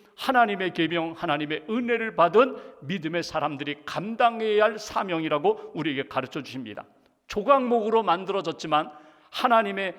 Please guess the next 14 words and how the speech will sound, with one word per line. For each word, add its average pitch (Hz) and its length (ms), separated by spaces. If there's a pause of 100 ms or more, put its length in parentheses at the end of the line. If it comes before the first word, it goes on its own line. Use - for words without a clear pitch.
십계명이 165 640
담겨 147 320
있기 131 200
때문에, 123 400 (100)
언약, 175 500
약속이 202 500
담겨 196 260
있기 170 180
때문에 185 380 (340)
언약궤가 175 600
되는 147 240
거예요. 117 240 (400)
십계명을 240 720
담고 180 600